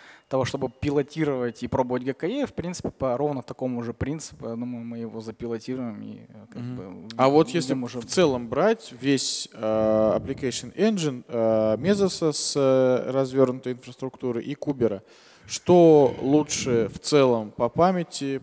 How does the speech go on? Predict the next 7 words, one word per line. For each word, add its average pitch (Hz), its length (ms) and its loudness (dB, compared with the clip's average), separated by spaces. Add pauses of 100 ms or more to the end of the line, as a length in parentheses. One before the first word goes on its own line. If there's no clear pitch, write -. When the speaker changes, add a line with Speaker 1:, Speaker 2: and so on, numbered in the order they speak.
Speaker 2:
по 110 640 -2
скорости 165 640 0
и 113 180 -8
так 113 240 -8
далее, 101 240 -8
и 107 60 -8
вообще? 104 440 -8